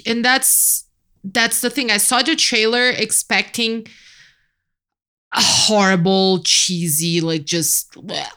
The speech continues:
movie, and it is.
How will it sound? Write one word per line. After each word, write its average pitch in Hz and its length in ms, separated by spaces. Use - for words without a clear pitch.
movie, 180 720
and 175 680
it 233 180
is. 262 520